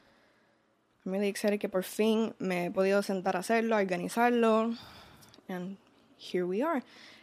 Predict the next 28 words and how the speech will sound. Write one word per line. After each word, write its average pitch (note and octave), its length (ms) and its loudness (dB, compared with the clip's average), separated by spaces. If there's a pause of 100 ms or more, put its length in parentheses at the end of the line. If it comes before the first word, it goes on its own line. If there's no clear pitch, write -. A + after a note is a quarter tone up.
(220)
Este, A#3+ 840 4
sinceramente, C4+ 600 2
la F4+ 120 2
razón C4 340 -2
por C#4 140 0
la C4 100 0
cual A#3+ 160 0
estoy G#3+ 220 -2
haciendo G#3 420 -2
uno, F3 360 -4 (160)
de F3 240 0
hecho, F3 400 -6 (480)
además F#3+ 340 0
de G#3 120 2
que A#3+ 60 2
es B3 60 4
un B3 160 2
formato A3+ 380 0
que A3+ 100 0
me A3+ 80 0
interesa G#3+ 460 -2
mucho, F#3 460 -6 (840)
um, F#3+ 200 -4
es F#3+ 60 -2
una A3+ 160 0
razón C#4 300 2
bastante C#4 520 0
práctica. G3+ 640 -6